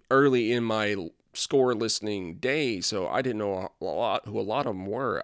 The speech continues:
I didn't even know John Williams did Jaws, Star Wars, and I started, when I started piecing all this together, I'm like, "Oh, wow, so this guy did this."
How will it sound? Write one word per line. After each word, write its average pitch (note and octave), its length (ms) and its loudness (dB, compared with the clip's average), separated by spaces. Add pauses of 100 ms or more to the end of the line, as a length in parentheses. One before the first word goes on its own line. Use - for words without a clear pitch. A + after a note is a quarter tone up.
I - 80 -6
didn't D3 160 0
even G2 140 -4
know F#2+ 100 -4
John G2+ 360 -4
Williams A2+ 500 0
did G2 420 -4 (440)
Jaws, A2+ 500 2
Star B2 260 0
Wars, G#2 220 -4
and G2 60 -4
I - 20 -6
started, A#2 420 -2 (380)
when C#3 180 6
I D3 40 6
started C#3 340 6 (300)
piecing D3+ 360 0
all A#2+ 140 4
this A2+ 160 2
together, B2 320 -2
I'm G#2+ 80 -2
like, G2+ 160 -6
"Oh, F3+ 220 -2
wow, F3+ 200 2
so C3 200 0
this D3 180 -2
guy C3+ 160 -2
did A2+ 240 -4
this." D#3 200 0